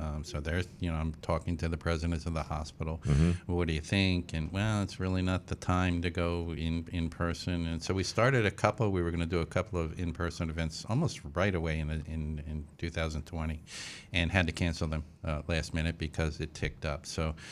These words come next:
Speaker 1: um, y-, we, we created an Ask the Expert show that was virtual, and we had the
Speaker 2: Mm-hmm.
Speaker 1: college presidents and, and attorneys and, and, uh,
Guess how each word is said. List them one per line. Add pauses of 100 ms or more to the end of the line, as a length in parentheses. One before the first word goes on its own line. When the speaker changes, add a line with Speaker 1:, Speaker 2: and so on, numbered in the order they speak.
(240)
Speaker 1:
um, (180)
y-,
we,
we
created
an
Ask
the
Expert
show
that
was
virtual,
and
we
had
the
Speaker 2:
Mm-hmm.
Speaker 1:
college
presidents
and,
and
attorneys
and,
and,
uh,